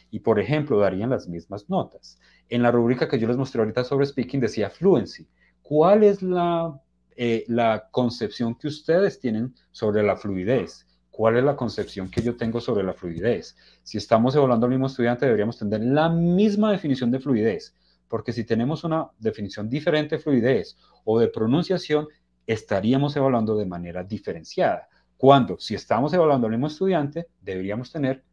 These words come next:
resultados muy parecidos y ojalá los mismos. Em, otra, eh, cualidad que a mí me gusta bastante como docente es la autenticidad, y aquí uno se pregunta hasta qué punto la evaluación se asemeja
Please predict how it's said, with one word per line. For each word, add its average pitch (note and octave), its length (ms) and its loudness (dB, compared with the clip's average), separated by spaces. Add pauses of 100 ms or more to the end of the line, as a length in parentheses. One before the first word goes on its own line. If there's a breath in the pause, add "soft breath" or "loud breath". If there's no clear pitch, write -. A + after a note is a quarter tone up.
(140)
resultados A#2+ 800 -2
muy B2 300 2
parecidos D3 580 0 (100)
y D#3+ 120 -2
ojalá C3 440 0 (140)
los F#2+ 340 -8
mismos. - 600 -12 (840)
Em, A#2+ 720 2
otra, D#3 600 2
eh, A2 440 -2
cualidad A#2 520 2
que E3 80 0
a C#3 40 0
mí A2 360 2
me A#2 160 -2
gusta D3 280 2
bastante B2+ 460 0
como C3 260 2
docente A2+ 600 -2 (280 loud breath)
es A2+ 140 -2
la B2 80 4
autenticidad, A#2+ 840 0
y G3+ 140 0
aquí A2+ 200 -4
uno A2 120 -4
se - 100 -6
pregunta A2+ 320 -4
hasta C#3 180 -6
qué B2 140 -4
punto E3+ 380 -2
la F#3 60 4
evaluación B2+ 360 2
se - 160 -2
asemeja C#3 680 -4